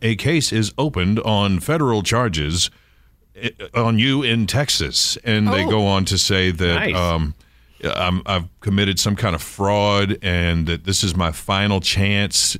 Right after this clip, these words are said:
Speaker 1: uh, <gasps> because I've been avoiding the magistrate and the judge on these federal charges, and that my Social Security number has been, uh, frozen and suspended, and that if,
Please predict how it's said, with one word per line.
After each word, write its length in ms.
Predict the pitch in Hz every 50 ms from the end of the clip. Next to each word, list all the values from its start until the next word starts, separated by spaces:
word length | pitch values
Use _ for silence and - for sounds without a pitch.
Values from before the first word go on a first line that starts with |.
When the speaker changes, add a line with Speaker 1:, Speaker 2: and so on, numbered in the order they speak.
| -
Speaker 1:
uh, 300 | - 90 85 82 85 82
<gasps> 100 | 78 76
because 240 | 82 90 85 113 101
I've 140 | 98 98 87
been 120 | 92 98 90
avoiding 420 | 85 80 92 95 98 95 95 95
the 80 | 85 82
magistrate 720 | 82 82 85 90 95 92 101 95 - - - 104 104 101 92
and 140 | 85 80
the 80 | 78 76
judge 720 | 71 71 78 87 95 98 98 98 101 101 92 87 82 87
on 140 | - 95 87
these 160 | 85 82 80 -
federal 400 | - - 98 95 95 95 92 90
charges, 600 | 87 - 101 95 98 98 92 90 95 92 87 90
and 220 | - 98 90 87 85
that 160 | 87 82 76 - - - - - - - - -
my 120 | 87 82
Social 380 | - - - 101 98 - - 92
Security 420 | 78 - - - 107 104 95 92
number 320 | 92 92 95 98 92 95 87
has 200 | 80 90 82 78
been, 400 | - - 92 90 90 87 85 80 - - _ _ _ _ _ _ _ _
uh, 180 | 90 85 82 78
frozen 640 | 78 - - 98 98 98 101 104 95 - 101 95 92
and 160 | 85 80 -
suspended, 800 | - - 82 - - - - 101 104 104 98 95 95 95 92 - - - - - _ -
and 300 | - 90 90 87 85 82
that 340 | 85 85 85 82 80 82 -
if, 340 | - 110 95 85 78 - -